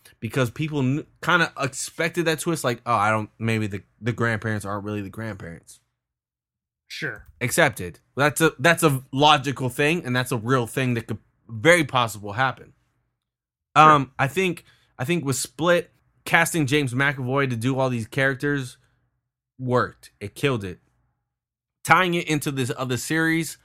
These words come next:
Speaker 1: all in all, uh, was a risk. I think after Split and tying Split to Unbreakable, or, yeah, Unbreakable, I think was a smart move.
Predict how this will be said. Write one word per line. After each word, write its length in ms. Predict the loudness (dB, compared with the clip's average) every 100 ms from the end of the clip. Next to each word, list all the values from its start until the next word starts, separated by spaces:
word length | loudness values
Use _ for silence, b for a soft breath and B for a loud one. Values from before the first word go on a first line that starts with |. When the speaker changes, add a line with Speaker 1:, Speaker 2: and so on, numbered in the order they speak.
| b b -2
Speaker 1:
all 240 | -2 0
in 120 | 0
all, 400 | 2 2 0 -2 _ _ _ _ _ _ -4
uh, 320 | 0 0 0
was 220 | -2 -2
a 60 | -2
risk. 540 | 0 0 0 -4 -14 _ _ _ _ _ -6
I 120 | -6
think 480 | -2 -2 -2 -8 -18 2
after 380 | 2 2 -2 -6
Split 540 | -6 -6 -2 -2 -2 _ -20 _ -6
and 140 | -4
tying 320 | 2 2 2
Split 420 | -4 -8 -4 -4 0
to 120 | 0
Unbreakable, 840 | 0 -2 -4 -4 -2 0 -2 -4 -2
or, 280 | 0 0 _ _ _ _ _
yeah, 200 | -8 -8 _ -4
Unbreakable, 680 | -2 2 0 0 -2 -4 -4
I 80 | -6
think 160 | -4 -4
was 120 | -4
a 60 | -8
smart 300 | -4 -4 -2
move. 340 | -2 -2 -4